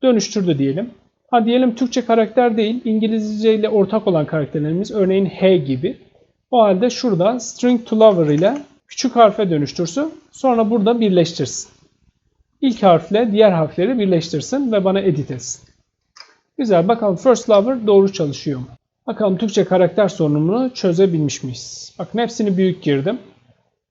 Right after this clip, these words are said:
Gördüğünüz gibi Ş harfi hariç hepsi büyük kaldı. Ama ben sadece ilk harfi küçük harfe dönüştürebildim ve Türkçe karakter sorunu da yaşamadı.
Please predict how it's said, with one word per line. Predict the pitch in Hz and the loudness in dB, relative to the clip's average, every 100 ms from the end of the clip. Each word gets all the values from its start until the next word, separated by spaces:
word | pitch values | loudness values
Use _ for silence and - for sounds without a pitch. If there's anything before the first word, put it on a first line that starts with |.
| _ _ _ _ | _ _ _ _
Gördüğünüz | 247 226 202 165 | 2 4 4 0
gibi | 143 131 | -2 -4
Ş | 131 - 269 | -6 0 2
harfi | 196 185 165 - | 2 0 0 2
hariç | 175 160 240 - | 2 2 -2 -2
hepsi | 247 - 170 | -2 -2 0
büyük | 160 139 | 0 -2
kaldı. | - 131 - - - | -6 -10 -12 -12 -4
Ama | 220 226 | 2 4
ben | |
sadece | 214 254 196 220 | 4 0 0 -2
ilk | 196 | 0
harfi | 175 151 247 | -2 -2 -6
küçük | - - | -8 -2
harfe | 160 - 233 196 | -2 0 0 0
dönüştürebildim | 170 - 175 156 151 247 277 - - | -2 -2 -2 0 0 -2 -4 -8 -6
ve | 190 | -4
Türkçe | - 233 185 | -4 -4 -2
karakter | 165 160 165 226 | 0 0 0 -2
sorunu | 208 165 190 226 | -2 -2 0 -2
da | 277 | -2
yaşamadı. | 190 160 127 170 135 120 | -2 -2 -2 -6 -6 -8